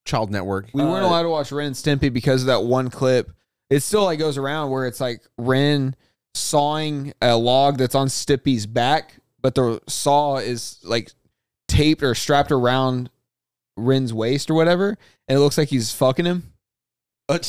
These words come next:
Speaker 3: No.
Speaker 2: <laughs> And Stimpy's, like, making faces.
Speaker 1: Oh my God.
Speaker 2: Have you not seen it?
Speaker 1: I couldn't, I was not allowed to watch that show either.
Speaker 2: There's a
Speaker 3: There
Speaker 2: lot of shows I'm
Speaker 1: That
Speaker 2: not allowed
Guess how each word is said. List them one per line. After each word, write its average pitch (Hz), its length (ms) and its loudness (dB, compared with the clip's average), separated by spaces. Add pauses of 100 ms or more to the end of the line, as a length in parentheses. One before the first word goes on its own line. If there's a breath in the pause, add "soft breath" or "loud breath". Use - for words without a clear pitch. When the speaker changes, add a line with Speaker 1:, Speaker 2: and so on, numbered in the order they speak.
Speaker 3:
No. 120 280 -6 (180)
Speaker 2:
<laughs> - 180 -18
And 170 180 -4
Stimpy's, 185 460 -6
like, 165 200 -4
making 147 360 -6
faces. 165 760 0 (400 soft breath)
Speaker 1:
Oh 123 140 0
my 98 180 -2
God. 95 460 -4 (220)
Speaker 2:
Have 165 100 4
you 220 80 4
not 285 160 -4
seen 233 220 -4
it? 415 80 -2
Speaker 1:
I 143 80 0
couldn't, 156 300 -2 (100)
I 127 140 0
was 143 200 0
not 135 160 0
allowed 123 220 0
to 113 40 -2
watch 113 220 -2
that 101 140 -4
show 101 200 -4
either. 98 360 -4 (680)
Speaker 2:
There's 147 140 -4
a - 20 2
Speaker 3:
There - 100 4
Speaker 2:
lot 104 80 0
of 110 60 -6
shows 110 180 -2
I'm 107 80 -2
Speaker 1:
That 104 60 -6
Speaker 2:
not 104 80 -10
allowed 110 80 -6